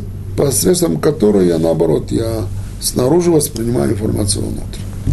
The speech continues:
Так вот, оказывается, что нет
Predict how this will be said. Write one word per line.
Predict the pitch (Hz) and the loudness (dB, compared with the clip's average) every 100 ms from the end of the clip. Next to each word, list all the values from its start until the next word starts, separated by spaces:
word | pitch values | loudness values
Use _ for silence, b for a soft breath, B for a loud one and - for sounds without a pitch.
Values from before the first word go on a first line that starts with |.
| - - B B B B B B - - | 0 -2 B B B B B B -2 0
Так | 214 | 2
вот, | 208 | 2
оказывается, | 208 262 220 196 180 | 4 4 4 4 2
что | 156 - 165 151 - 123 | 0 0 2 2 0 -2
нет | 147 208 285 220 | 2 4 4 2